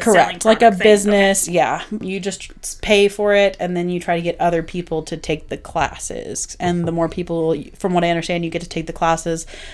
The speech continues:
Speaker 1: the higher up in the company you get.
Speaker 2: Okay, so I need to be real nerdy for a second
Speaker 1: Uh-huh.
Speaker 2: and divert. There is an episode of Buffy, actually, of Angel,
Speaker 1: Uh-huh.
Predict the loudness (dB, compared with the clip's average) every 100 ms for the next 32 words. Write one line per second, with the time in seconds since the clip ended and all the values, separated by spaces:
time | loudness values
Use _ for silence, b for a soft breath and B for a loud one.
0 | B -6 0 4 4 4 2 2 -4 -6
1 | -6 -6 -6 -4 -4 -4 -4 -4 -6 -6
2 | -6 -4 -6 -10 -10 -10 B -10 -8 -8
3 | -10 -10 -10 -10 -10 -10 -10 -10 -10 -12
4 | -12 -12 -14 -16 -12 -2 0 0 -2 -4
5 | -6 -8 -10 -12 -14 b b b b b
6 | -16 -10 -8 -8 -10 -10 -10 -10 -6 -4
7 | -4 -6 -10 -10 -12 -14 -14 -12 -14 -16
8 | -18 -20 -12 -8 -6